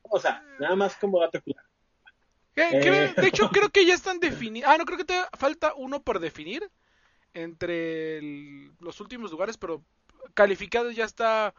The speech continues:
Speaker 2: War of the Tri-, Thieves, C-, Cloud Nine, Evil Geniuses, FlyQuest, Golden Guardians, Team Liquid y T S M. Recordando
Speaker 1: Según,
Speaker 2: que los primeros
Speaker 1: según
Speaker 2: tres
Speaker 1: yo te sobra uno, ¿no?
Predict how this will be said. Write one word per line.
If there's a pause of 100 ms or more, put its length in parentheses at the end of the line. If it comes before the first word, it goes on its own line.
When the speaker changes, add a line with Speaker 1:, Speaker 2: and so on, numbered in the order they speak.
(260)
Speaker 2:
War
of
the
Tri-,
Thieves,
C-,
Cloud
Nine,
Evil
Geniuses,
FlyQuest, (300)
Golden
Guardians,
Team
Liquid
y
T
S
M. (1400)
Recordando
Speaker 1:
Según,
Speaker 2:
que
los
primeros
Speaker 1:
según
Speaker 2:
tres
Speaker 1:
yo
te
sobra
uno,
¿no?